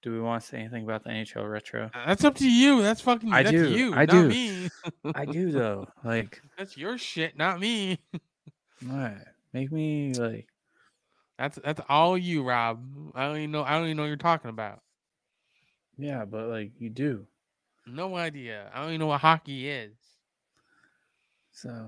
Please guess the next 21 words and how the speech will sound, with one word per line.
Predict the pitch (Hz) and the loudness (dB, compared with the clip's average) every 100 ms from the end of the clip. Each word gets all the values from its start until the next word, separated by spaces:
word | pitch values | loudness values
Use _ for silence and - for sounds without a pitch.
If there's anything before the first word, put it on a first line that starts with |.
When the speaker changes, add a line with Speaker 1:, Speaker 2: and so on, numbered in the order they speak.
| 113 | -16
Speaker 1:
let's | 113 - | -14 -14
do | 117 117 | -14 -14
share | - - 131 120 | -12 -6 -4 -6
screen. | - 143 147 151 151 - _ _ _ _ _ _ _ - | -8 -4 -2 -2 -4 -8 _ _ _ _ _ _ _ -18
Speaker 2:
I've | 123 | -12
never | 127 139 143 | -8 -8 -6
even | 147 147 | -8 -8
heard | 139 131 | -6 -8
of | 113 107 | -8 -14
it. | - _ _ _ _ _ _ _ _ _ _ _ | -20 _ _ _ _ _ _ _ _ _ _ _
Speaker 1:
Yeah. | - 117 110 104 82 - - _ _ _ _ _ _ _ _ _ _ _ _ _ _ _ _ _ _ _ _ _ _ _ _ _ _ _ _ _ _ _ 101 78 95 | -4 -2 -2 -2 -10 -16 -20 _ _ _ _ _ _ _ _ _ _ _ _ _ _ _ _ _ _ _ _ _ _ _ _ _ _ _ _ _ _ _ -20 -20 -6
Speaker 2:
Mister | 131 123 - 120 | -2 -2 0 -2
Wannabe | 120 127 131 131 | 2 2 4 2
hockey | 120 143 - | 6 4 4
player | 110 113 110 110 | -4 -2 -2 -2
over | 107 | -4
here, | 110 110 117 113 | -6 -6 -8 -10
you | |
know? | 110 110 120 - _ _ _ _ _ _ _ _ _ _ _ _ - _ _ _ _ _ _ _ _ _ _ _ _ _ _ _ _ _ _ _ _ _ | -10 -8 -10 -12 _ _ _ _ _ _ _ _ _ _ _ _ -20 _ _ _ _ _ _ _ _ _ _ _ _ _ _ _ _ _ _ _ _ _
Speaker 1:
So | - 123 | 2 2
Vegas | 107 139 160 165 135 135 127 - - - - | 6 8 12 12 12 12 8 4 -6 -12 -14